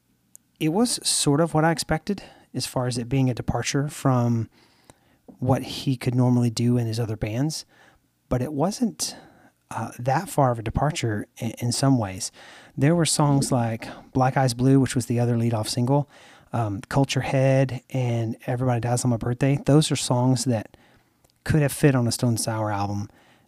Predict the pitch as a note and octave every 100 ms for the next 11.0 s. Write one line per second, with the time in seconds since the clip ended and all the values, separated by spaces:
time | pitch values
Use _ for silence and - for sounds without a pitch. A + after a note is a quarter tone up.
0 | _ _ B2+ - A#2 G#2+ G2+ - - B2+
1 | G2+ F#2 - _ _ _ _ _ _ _
2 | - A#2+ G#2+ B2+ - D3 B2 B2 A2 G#2+
3 | G#2+ G#2 G2+ G2+ - G2+ G2+ G2 F#2 -
4 | C#3+ C3 A#2 - - C3+ A2+ A2 - -
5 | - A2+ - G2+ F#2+ F#2+ - - - -
6 | C3 A#2+ - C3+ A#2+ - A2+ B2 A#2 A2
7 | - - - - _ _ _ _ _ -
8 | E2+ A#2 - _ - D3+ - B2+ B2 A2+
9 | - A#2+ A#2+ A2+ A2 A2 - - _ _
10 | _ _ _ A2+ G2 - G#2+ G#2 G2+ F#2